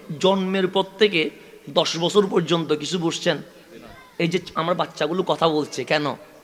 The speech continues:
ও জানে না মাহফিল কি। ও আন্তরিকতা নিয়ে আসছে। ও যদি বুঝতো মাহফিল কি, ও কি কথা বলতো? না। কেন? ও বুঝার বয়সটা হয় নাই বিধায়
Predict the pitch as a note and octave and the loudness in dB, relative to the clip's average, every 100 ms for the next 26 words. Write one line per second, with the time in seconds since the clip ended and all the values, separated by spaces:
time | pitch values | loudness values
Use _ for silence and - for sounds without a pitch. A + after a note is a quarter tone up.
0 | - - - G3+ G3 F3+ G3+ G#3 E3 D#3 | -20 -10 0 2 4 2 2 2 2 0
1 | D#3 C#3+ - A2 - - - - - - | 0 -4 -4 -10 -12 -20 -20 -20 -16 -4
2 | F#3 - - E3+ F3 F3 F3+ F3+ F#3+ F#3 | -4 -4 -4 0 0 0 -2 0 0 -2
3 | F#3 E3 E3+ - G#3+ D#3+ - - - - | 0 2 2 0 0 0 -2 -16 -20 -10
4 | - E3+ F3+ F#3+ C#3+ D3+ - - G3+ F3 | -2 0 0 -2 -2 -2 0 4 4 4
5 | E3 E3+ D#3+ C#3 C#3+ D3+ E3+ D#3+ F3+ C4+ | 2 0 0 -2 -2 -2 0 2 4 4
6 | F#3+ C3 - - - - - D#3 C3 - | 2 -2 -4 -20 -20 -14 -6 -4 -4 -8
7 | - F#3 F#3 G#3+ E3 G3 F#3 B3+ F#3+ F3+ | -10 -2 0 0 0 0 2 4 6 6
8 | F3+ - F#3 - G3 A#3 G#3+ D4+ B3+ A3+ | 4 4 4 6 6 6 0 -2 2 6
9 | A3 | 8